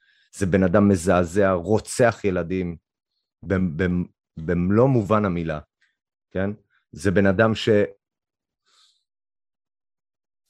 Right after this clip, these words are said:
אולי, אולי אחד האנשים שהייתי רוצה להיות בחדר סגור איתו שלושה ימים. שאני לא אומר את זה על הרבה אנשים. ביל גייטס אחד מהם.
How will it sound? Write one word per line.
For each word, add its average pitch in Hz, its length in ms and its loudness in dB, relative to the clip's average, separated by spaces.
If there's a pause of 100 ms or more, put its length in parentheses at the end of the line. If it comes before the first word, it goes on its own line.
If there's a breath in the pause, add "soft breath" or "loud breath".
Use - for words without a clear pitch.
(720)
אולי, 135 420 4 (140)
אולי 127 440 0
אחד 113 300 -4
האנשים 101 480 -6
שהייתי 90 720 -6 (480)
רוצה 92 340 -4
להיות 87 180 0
בחדר 78 300 -6
סגור 73 320 -8
איתו 67 160 -12
שלושה - 280 -16
ימים. - 300 -16 (1600)
שאני 85 220 -4
לא 98 80 2
אומר 87 240 0
את 69 80 -8
זה 76 60 -6
על 67 80 -10
הרבה 65 220 -12
אנשים. - 280 -18 (560)
ביל 92 200 -2
גייטס 85 220 -4
אחד - 280 -12
מהם. - 120 -20